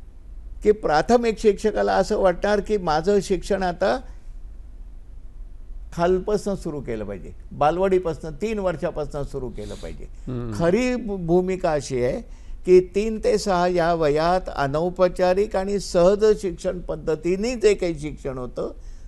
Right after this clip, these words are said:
Speaker 1: तशाच पद्धतीने आता औपचारिक शिक्षण करावं.
Speaker 2: झालं पाहिजे, करेक्ट.
Speaker 1: कारण औपचारिक पद्धतीने औपचारिक शिक्षण करण्याचा प्रयोग भारतात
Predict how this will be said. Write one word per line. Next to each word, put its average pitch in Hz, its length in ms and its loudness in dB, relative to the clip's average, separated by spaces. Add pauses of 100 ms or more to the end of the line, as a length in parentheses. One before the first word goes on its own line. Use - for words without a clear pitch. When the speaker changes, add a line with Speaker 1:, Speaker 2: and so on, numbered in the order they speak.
(300)
Speaker 1:
तशाच 226 580 4
पद्धतीने 180 800 2
आता 202 260 0
औपचारिक 156 640 0 (100)
शिक्षण 107 340 -10
करावं. - 240 -10
Speaker 2:
झालं - 160 -8
पाहिजे, - 420 -12
करेक्ट. - 360 -14
Speaker 1:
कारण 160 280 -2 (140)
औपचारिक 214 680 2 (100)
पद्धतीने 208 760 -2
औपचारिक 196 640 0
शिक्षण 170 480 -4
करण्याचा 151 760 -2
प्रयोग 151 500 -2
भारतात 131 420 -2